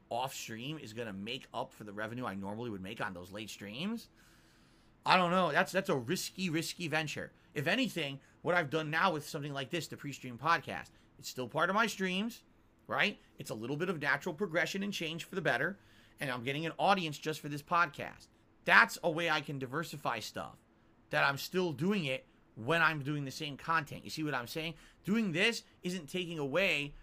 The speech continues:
from the other stuff I'm doing 'cause it's still during that time period. It's just a variation of what I used to do with some positive improvements. But actually completely dropping what I'm doing and what I love to do and what you guys love to do and support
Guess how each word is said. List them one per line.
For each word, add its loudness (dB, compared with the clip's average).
from -8
the -6
other -4
stuff -4
I'm -4
doing -4
'cause -12
it's -12
still -4
during -2
that -4
time -4
period. -14
It's -10
just -4
a -2
variation -4
of -8
what -4
I -2
used -10
to -6
do -4
with -10
some -12
positive -4
improvements. -8
But 0
actually 8
completely -4
dropping 0
what 0
I'm 0
doing -2
and -2
what 0
I -2
love -2
to -2
do 0
and -2
what -4
you -6
guys 4
love -2
to -6
do 0
and -6
support -4